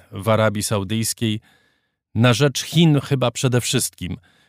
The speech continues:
Riyad staje się coraz bardziej niezależny i to stanowi poważny problem dla Waszyngtonu. Czy początkiem tego procesu była reakcja Stanów na zabójstwo dziennikarza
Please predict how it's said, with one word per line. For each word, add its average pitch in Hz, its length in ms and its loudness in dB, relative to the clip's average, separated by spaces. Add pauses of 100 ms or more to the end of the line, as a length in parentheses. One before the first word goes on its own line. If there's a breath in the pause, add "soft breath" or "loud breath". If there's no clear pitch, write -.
(140)
Riyad 120 340 2
staje 120 300 0
się 123 120 -4
coraz 113 280 -2
bardziej 117 360 0
niezależny 107 640 0
i 104 60 -4
to 104 120 -4
stanowi 107 420 -2
poważny 107 400 -2
problem 98 480 -2
dla 95 380 -2
Waszyngtonu. 101 800 -2 (400 soft breath)
Czy 131 120 -4
początkiem 156 580 -2
tego 139 200 0
procesu 135 520 -2
była 117 380 2 (380)
reakcja 120 520 2
Stanów 120 480 0
na 110 340 2 (200)
zabójstwo 107 600 -2
dziennikarza 107 600 0